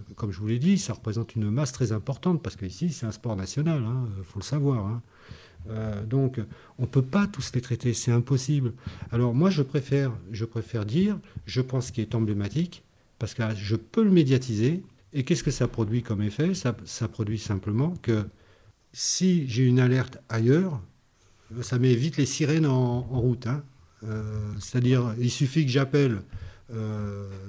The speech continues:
telle commune, telle institution, euh, territoriale, et là, déjà, ils se disent, ça va être chaud. Donc, euh,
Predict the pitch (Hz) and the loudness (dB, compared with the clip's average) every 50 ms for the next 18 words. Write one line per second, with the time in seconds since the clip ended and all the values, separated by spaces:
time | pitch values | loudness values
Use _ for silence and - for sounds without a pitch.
0 | - - _ 127 123 104 101 - 120 110 120 127 135 143 139 139 127 131 - 127 | -16 -12 _ -6 -6 -6 -4 -4 -2 0 2 4 4 4 4 2 0 0 0 0
1 | 123 120 117 120 117 113 117 110 - - 117 - - 117 107 - - - - 127 | 2 2 2 0 0 -2 -2 -4 -4 -6 -8 -6 -6 -8 -8 -8 -10 -8 -6 -6
2 | 120 113 110 107 101 101 101 104 104 101 101 101 98 98 98 - 113 113 110 101 | -4 -4 -4 -4 -4 -4 -6 -6 -8 -10 -10 -12 -14 -14 -10 -8 -6 -4 -4 -4
3 | - 110 107 110 123 135 147 160 180 190 156 - - - - - - _ _ _ | -4 -4 -2 0 0 2 2 2 0 -2 -4 -6 -12 -20 -20 -20 -20 _ _ _
4 | _ 104 104 113 131 147 156 135 117 110 98 120 135 147 156 143 - - 1077 1077 | _ -6 -2 0 0 2 2 2 2 2 2 2 2 0 0 -4 -4 0 0 0
5 | 1077 - - - - _ _ _ _ 123 120 - - 117 107 113 131 156 160 147 | 0 0 -6 -16 -20 _ _ _ _ -8 -8 -8 -6 -6 -4 -2 0 -2 -2 -2
6 | 139 127 - - _ - - - - - - - - - - - 127 123 123 131 | -6 -10 -14 -20 _ -8 -8 -6 -6 -4 -4 -4 -2 -2 0 2 2 4 4 4
7 | 120 - - - 110 - - - - - - - - - - - _ - 117 131 | 2 2 2 2 0 -2 -2 -12 -18 -18 -20 -20 -20 -20 -20 -16 _ 0 4 4
8 | 135 135 131 131 135 127 123 123 120 | 6 4 4 4 2 2 2 2 0